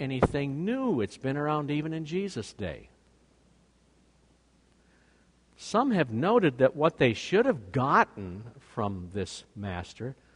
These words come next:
was a good kick in the pants. Hardly any job whatsoever. The amazing thing is, again, this is all gospel. "And he declared to them, 'You, you guys go into the vineyard too.'"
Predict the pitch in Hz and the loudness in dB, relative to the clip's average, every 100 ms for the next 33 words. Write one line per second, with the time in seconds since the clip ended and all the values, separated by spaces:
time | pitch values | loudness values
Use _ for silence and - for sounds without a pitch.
0 | _ _ _ 160 190 180 180 170 - 131 | _ _ _ -10 -8 -2 -4 -4 -4 -4
1 | 110 104 - 196 208 95 - - - _ | -4 -8 -6 -4 -4 -6 -12 -20 -20 _
2 | _ _ _ _ _ _ _ _ _ _ | _ _ _ _ _ _ _ _ _ _
3 | _ _ _ 185 190 156 143 165 190 151 | _ _ _ -4 -2 -4 -2 -2 -2 -2
4 | 120 120 123 127 120 - 123 117 143 - | -2 0 -2 -4 -6 -6 -4 -2 -2 -6
5 | 60 - _ _ _ _ _ _ _ _ | -12 -18 _ _ _ _ _ _ _ _
6 | _ _ _ _ _ _ _ _ _ _ | _ _ _ _ _ _ _ _ _ _
7 | _ _ - 98 101 135 147 139 143 131 | _ _ -6 -2 4 4 4 0 -2 -2
8 | 120 110 110 101 95 - 98 98 92 92 | -2 -4 -4 -4 -6 -6 -4 -2 -2 -4
9 | 87 78 - 69 62 _ _ - 110 101 | -6 -8 -14 -18 -18 _ _ -8 -6 -4
10 | 120 117 117 - 131 135 131 120 92 92 | -4 -4 -4 0 0 0 -2 -2 -4 -6
11 | - _ _ - 185 247 123 - - - | -14 _ _ -4 2 4 2 -2 -14 -20
12 | _ _ _ _ _ _ _ _ _ 165 | _ _ _ _ _ _ _ _ _ 2
13 | 247 247 160 120 110 - 123 135 135 127 | 4 8 10 10 8 2 2 2 0 -2
14 | 127 131 113 110 123 135 - 262 262 - | -2 0 0 0 -2 -4 -4 -2 0 -2